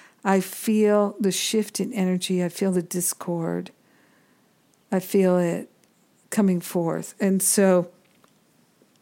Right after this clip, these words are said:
I'm interested in being aligned with truth, being aligned with wholeness and beauty and perfection. So these things are true. They are true.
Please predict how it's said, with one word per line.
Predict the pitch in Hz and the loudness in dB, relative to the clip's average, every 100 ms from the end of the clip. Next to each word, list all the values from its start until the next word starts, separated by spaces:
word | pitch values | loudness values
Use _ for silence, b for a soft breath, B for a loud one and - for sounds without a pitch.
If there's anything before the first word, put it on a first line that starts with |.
| _ - - 202 | _ -10 -4 2
I'm | 185 185 | 2 2
interested | 220 233 226 202 - 190 175 165 - B B B | 2 2 2 -2 -2 0 0 -2 -10 B B B
in | 208 180 | -2 0
being | 160 214 220 214 - | 2 2 4 2 2
aligned | 185 180 180 180 180 175 - | 0 2 2 2 0 -2 -6
with | 180 - | -8 -8
truth, | - 165 147 - - _ b b b 185 | -6 -4 -6 -12 -18 _ b b b -2
being | 190 208 196 | 2 4 4
aligned | 180 175 175 180 175 180 | 4 2 2 2 0 0
with | 185 160 | -2 -2
wholeness | - - 190 180 160 - | -4 -2 0 0 -2 -6
and | 175 160 | -6 -6
beauty | 175 175 170 165 170 | -2 -2 -2 -4 -6
and | 160 | -8
perfection. | 175 160 165 156 - 160 190 - B B B B B B | -8 -8 -8 -8 -10 -12 -12 -18 B B B B B B
So | - 226 214 202 190 - b b b b b _ _ _ _ _ _ | 0 4 6 6 2 -4 b b b b b _ _ _ _ _ _
these | 240 254 233 - | 2 4 2 2
things | 226 208 196 - | 2 2 0 0
are | 196 180 175 - | 2 2 0 -2
true. | - - - 185 160 - - _ _ _ _ _ _ _ _ - | -4 -2 0 0 0 -8 -20 _ _ _ _ _ _ _ _ -6
They | 180 170 | -2 0
are | 165 | -2
true. | - - 180 156 165 | -4 -4 -2 -2 -6